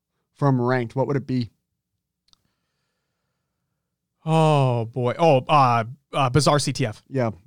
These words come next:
Speaker 1: yeah. I hope,
Speaker 2: Easy.
Speaker 1: I hope that's the choice they made. But,
Speaker 2: Yeah.
Speaker 1: you know, it, it does create for some exciting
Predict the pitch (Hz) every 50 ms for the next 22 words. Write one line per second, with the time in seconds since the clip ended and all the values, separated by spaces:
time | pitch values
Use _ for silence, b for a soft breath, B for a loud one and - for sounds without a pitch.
0 | _ _ 127 123 117 117 143 143 147 165 170 156 127 123 117 113 151 160 170 160
1 | 160 - 156 147 139 - 139 131 - - 131 113 104 - 117 110 110 107 104 104
2 | 104 - 135 131 139 120 117 151 160 156 151 156 143 - _ _ _ _ _ _
3 | _ _ _ _ _ _ _ _ _ _ _ _ _ _ _ _ _ _ _ _
4 | - - - - - - - 98 - - _ - 151 143 - 147 156 160 165 143
5 | - - - 156 151 151 143 - - - - - - 143 139 135 147 139 131 127
6 | - 139 135 - - 143 135 131 127 123 120 117 107 -